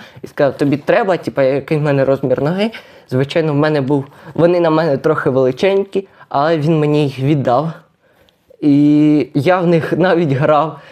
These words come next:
я їх просто добре зашнуровував, але потім в мене вже з'явились інші баскетбольні кросівки. Але ці, в ме-, ці мені,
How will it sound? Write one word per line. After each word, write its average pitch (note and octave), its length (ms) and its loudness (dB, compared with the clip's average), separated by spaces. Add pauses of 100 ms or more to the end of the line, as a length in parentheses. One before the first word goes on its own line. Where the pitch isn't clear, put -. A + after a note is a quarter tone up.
(120)
я D#3 140 2
їх F3 140 -4
просто D#3+ 380 0
добре D#3 340 0
зашнуровував, F#3+ 920 0 (400)
але D#3 260 -2
потім F3 340 -2
в D3 40 0
мене C#3+ 200 0
вже C3 200 -2
з'явились B2+ 540 0 (340)
інші D#3 340 0
баскетбольні C3 600 0
кросівки. G3+ 600 -4 (880)
Але C#3+ 440 -2
ці, G#3+ 440 0 (100)
в B2 180 -4
ме-, C3+ 440 0
ці E3 240 0
мені, D3+ 360 0